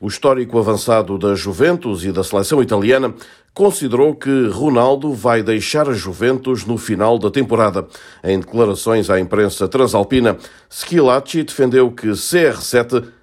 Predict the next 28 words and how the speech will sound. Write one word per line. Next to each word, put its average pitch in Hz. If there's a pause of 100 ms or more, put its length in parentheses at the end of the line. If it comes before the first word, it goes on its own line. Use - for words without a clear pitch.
não 101
vai 104
demorar 113
muito 120
a 95
encontrar 104
uma 95
nova 117
equipa, 113 (300)
acrescentando 120
que 117
as 98
críticas 123
que 95
recebeu 95 (220)
após 98
o 92
adeus 107
à 95
Liga 117
dos 101
Campeões 104 (200)
foram 98
excessivas. 117 (400)
O 101
futuro 117
de 98
Ronaldo 110